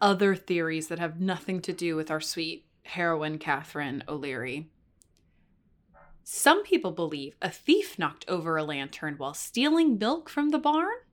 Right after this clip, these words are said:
Years later, a man named Lewis M. Cohn confessed to starting the fire by accidentally knocking over a lantern while running away from an illegal card game.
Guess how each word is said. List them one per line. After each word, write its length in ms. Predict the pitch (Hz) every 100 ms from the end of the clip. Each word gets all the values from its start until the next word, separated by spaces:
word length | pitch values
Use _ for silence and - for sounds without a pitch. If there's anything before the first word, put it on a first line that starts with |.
| _ _ _ _ _ _ _ - -
Years 380 | 196 226 208 -
later, 480 | 233 370 180 165 -
a 80 | 180
man 360 | 175 180 180
named 340 | 170 165 160 156
Lewis 540 | 160 160 196 285 - -
M. 320 | 208 208 214 -
Cohn 560 | - - 302 208 151 -
confessed 640 | - 220 - - 339 - -
to 60 | 185
starting 400 | - 156 147 127
the 80 |
fire 580 | 135 - 110 104 156 226 - - _
by 180 | - 190 -
accidentally 800 | 202 220 - 233 220 208 202 196
knocking 580 | 180 175 165 160 175 170
over 400 | - 220 277 254
a 60 | 214
lantern 560 | 180 165 165 - 170
while 260 | 160 156 156
running 480 | 160 190 294 359 359
away 380 | 311 302 311 320
from 220 | 311 185
an 100 | 185
illegal 500 | 175 175 185 175 170
card 460 | 170 - 320 370 -
game. 480 | 156 - 104 214